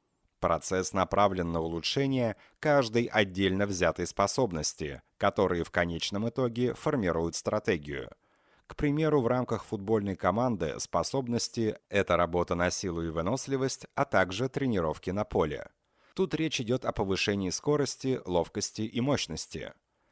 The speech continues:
В целом, для футбольной команды понятие «стать лучше» заключается в отточенности выполнения комбинаций из плейбук. С каждой игрой она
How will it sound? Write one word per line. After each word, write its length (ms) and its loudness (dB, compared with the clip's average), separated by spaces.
В 80 -16
целом, 460 2
для 160 -2
футбольной 480 0
команды 580 0
понятие 640 0
«стать 380 -2
лучше» 500 -2
заключается 800 -2
в 80 2
отточенности 680 0
выполнения 680 2
комбинаций 720 0
из 260 -4
плейбук. 640 -4
С 140 -12
каждой 480 2
игрой 300 4
она 300 0